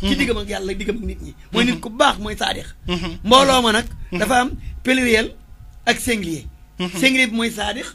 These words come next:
Speaker 2: Mhm.
Speaker 1: Pluriel bi mooy saadaxina.
Speaker 2: Mhm. Mhm.
Speaker 1: Mag ñi nag bëgg nga baax.
Speaker 2: Mhm.
Speaker 1: Jóge ci bon.
Speaker 2: Mhm.
Speaker 1: Bu ñu la daaxee ne la,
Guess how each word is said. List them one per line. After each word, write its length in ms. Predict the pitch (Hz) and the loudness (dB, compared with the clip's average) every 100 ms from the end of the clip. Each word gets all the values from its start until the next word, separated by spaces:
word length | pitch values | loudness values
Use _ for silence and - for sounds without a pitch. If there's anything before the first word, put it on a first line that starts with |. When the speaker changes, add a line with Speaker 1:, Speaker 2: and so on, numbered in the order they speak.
| - | -8
Speaker 2:
Mhm. 220 | 180 180 180 | -6 -4 -2
Speaker 1:
Pluriel 220 | 269 247 | -2 -2
bi 80 | 226 | -2
mooy 320 | 220 226 - - | -2 -4 -6 -14
saadaxina. 540 | - 226 240 208 160 - - - | 0 4 4 2 -8 -16 -16 -4
Speaker 2:
Mhm. 340 | 185 180 165 165 - | -4 -2 -6 -8 -6
Mhm. 180 | 170 175 | -4 0
Speaker 1:
Mag 120 | 262 | 0
ñi 80 | 277 | 2
nag 140 | 269 202 | 0 -2
bëgg 160 | 247 269 | -2 2
nga 140 | 269 | 2
baax. 280 | 233 214 185 - - 185 | 2 -2 -2 -10 -10 -6
Speaker 2:
Mhm. 220 | 170 165 - - - | -6 -8 -10 -18 -6
Speaker 1:
Jóge 220 | 226 285 254 | 0 0 0
ci 80 | 254 | -4
bon. 260 | 240 220 226 - - | -2 -2 -2 -10 -8
Speaker 2:
Mhm. 260 | 180 175 180 - | -6 -8 -12 -12
Speaker 1:
Bu 100 | 196 | -6
ñu 60 | 269 | -4
la 60 | 269 | -2
daaxee 300 | 262 - 247 | -4 -4 -2
ne 80 | |
la, 80 | 262 | -2